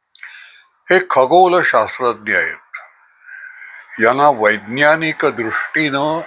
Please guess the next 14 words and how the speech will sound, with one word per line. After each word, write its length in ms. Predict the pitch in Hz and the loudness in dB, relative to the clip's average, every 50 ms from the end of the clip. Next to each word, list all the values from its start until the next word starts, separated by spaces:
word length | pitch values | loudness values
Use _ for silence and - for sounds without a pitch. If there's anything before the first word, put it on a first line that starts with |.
| - - - | -14 -2 2
आजूबाजूला 880 | 110 107 110 110 120 127 127 120 123 120 120 117 117 113 120 123 127 113 | 2 2 2 2 -2 -4 0 0 0 0 0 -2 -2 2 4 4 4 2
बघण्याची 880 | 101 90 98 98 92 104 104 110 110 107 104 - - 113 113 123 131 139 _ _ _ _ _ _ _ _ _ _ _ _ _ _ _ _ | 2 0 -2 0 0 2 2 2 2 2 -2 -6 -12 -14 -14 -14 -14 -16 _ _ _ _ _ _ _ _ _ _ _ _ _ _ _ _
शिस्त 540 | - - - - 147 143 135 - - - - | -2 0 0 0 0 -2 -4 -4 -6 -4 -2
आहे 240 | 190 185 - - - - - - _ _ _ _ _ _ _ _ _ _ _ _ _ _ _ _ _ _ _ _ _ _ _ - | -2 -2 -2 -4 -8 -12 -14 -16 _ _ _ _ _ _ _ _ _ _ _ _ _ _ _ _ _ _ _ _ _ _ _ 0
आणि 540 | - 139 156 175 180 175 139 117 117 127 139 | 0 0 0 0 -4 -6 -8 -10 -10 -10 -6
मूलभूत 720 | 147 156 170 175 202 202 180 190 214 220 214 214 180 143 123 | -4 -2 2 2 2 2 2 0 -2 -4 -2 -2 -4 -2 -2
विचार 540 | 131 123 - - 127 110 107 92 87 85 - - - - - - - _ _ _ _ _ _ _ _ _ _ _ _ _ _ _ _ _ _ _ _ | -4 -4 0 2 2 4 4 2 2 0 -4 -10 -16 -20 -20 -20 -20 _ _ _ _ _ _ _ _ _ _ _ _ _ _ _ _ _ _ _ _
करण्याची 680 | - 120 113 110 110 127 139 139 - - 131 127 127 127 | 0 2 2 4 2 2 0 -2 -4 -4 -2 0 0 0
एक 160 | 123 107 95 | 0 -4 -2
बौद्धिक 580 | 95 113 110 110 113 101 98 139 143 139 - _ _ - | 0 0 0 0 -2 -6 -6 -4 -4 -4 -6 _ _ -4
त्यांना 420 | 110 104 107 107 104 101 98 98 - - _ | -2 0 2 2 2 2 0 -2 -4 -4 _
अनुशासन 800 | 104 104 120 147 156 135 - - 113 110 107 - - 117 113 110 | -4 -4 -2 -4 -2 -2 2 2 2 2 0 -2 -8 -10 -10 -8
त्यांचं 640 | 101 104 101 98 95 - - 107 98 98 98 - - | -6 -6 -6 -6 -10 -12 -10 -8 -8 -6 -8 -6 -2
आहे. 400 | - 101 92 90 95 92 85 78 | 0 0 0 0 -2 -6 -6 -8